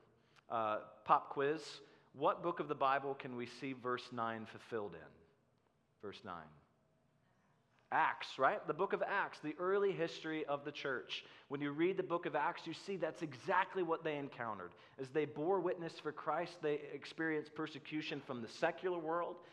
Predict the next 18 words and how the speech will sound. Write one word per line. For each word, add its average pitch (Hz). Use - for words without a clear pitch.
and 185
from 170
the 151
religious 175
world. 90
But 160
Jesus 220
gives 170
them 165
hope 156
that 151
their 185
persecution 190
will 147
not 160
go 147
to 143
waste. 160